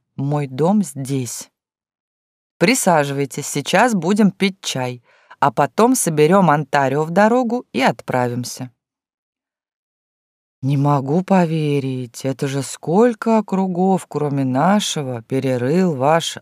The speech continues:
Август, чтобы найти трёх крохотулек». Мона шлёпнула ладошками по лицу, выражая своё удивление.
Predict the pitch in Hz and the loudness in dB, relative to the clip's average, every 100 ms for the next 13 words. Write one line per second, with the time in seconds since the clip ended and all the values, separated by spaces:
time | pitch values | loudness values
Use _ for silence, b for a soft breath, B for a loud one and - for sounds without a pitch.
0 | - 135 151 143 131 123 120 - 135 131 | 0 2 4 2 0 -6 -8 -8 -6 -4
1 | 139 131 - 160 - - 147 - - 135 | -2 -4 -4 -6 -6 -4 -4 -4 -8 -6
2 | - 160 - 165 151 120 - - _ _ | -2 -4 -2 -2 -2 -4 -8 -18 _ _
3 | _ _ _ _ _ _ _ _ _ 123 | _ _ _ _ _ _ _ _ _ -4
4 | 139 147 139 156 147 143 139 135 147 143 | 0 0 0 0 0 -2 -4 0 0 0
5 | 131 - 131 123 147 143 135 - 196 151 | -2 -4 -6 -4 -2 -2 -4 -4 -2 0
6 | 139 139 170 160 - 139 147 151 143 151 | 0 2 2 0 -2 -2 -2 -4 -4 -6
7 | 147 135 127 123 123 | -4 -6 -6 -8 -12